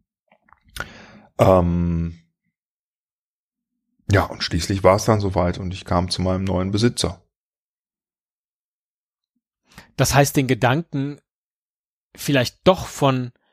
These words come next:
Speaker 2: schlechterer Qualität zu sein, haben Sie sich in dieser Zeit gar nicht gemacht oder Sie erinnern sich nicht daran?
Speaker 1: Ach so, nein, das wusste ich ja, dass ich nicht von schlechterer Qualität bin. Ähm, ich hätte mir wohl mehr Sorgen um den Herrn Professor machen müssen,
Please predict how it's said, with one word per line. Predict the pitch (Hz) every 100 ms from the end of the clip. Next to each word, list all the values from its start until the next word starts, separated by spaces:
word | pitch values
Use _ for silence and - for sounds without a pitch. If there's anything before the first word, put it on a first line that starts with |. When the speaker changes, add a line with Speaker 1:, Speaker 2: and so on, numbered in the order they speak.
| _ _
Speaker 2:
schlechterer | - - 139 175 170 139
Qualität | - 131 123 131 127
zu | -
sein, | 117 113 120
haben | 123
Sie | 113
sich | 113
in | 110
dieser | 107 107
Zeit | - 98 -
gar | 101
nicht | 98
gemacht | 107 117 - -
oder | 190 190 139
Sie | 131
erinnern | 113 101
sich | 98
nicht | 104 -
daran? | - 104 110 _ _ _ _ _ _ _ _ _ _ _ _ _ _ _ _ _ _ _ - - - -
Speaker 1:
Ach | - 92
so, | 107 90
nein, | 76 78
das | 82 -
wusste | 90 -
ich | 87 -
ja, | 90
dass | - -
ich | - -
nicht | 87
von | - -
schlechterer | - 80 82 78
Qualität | 78 80 78 - 85 85
bin. | 92 85 - - - -
Ähm, | 82 82 80 80 -
ich | 80
hätte | 90 92
mir | 90 82
wohl | 85
mehr | 82 85 82
Sorgen | 85 82 98 98
um | 87 90
den | 87
Herrn | 82 85
Professor | 90 - 98 110 90
machen | 90 87 85
müssen, | 90 110 - 117 120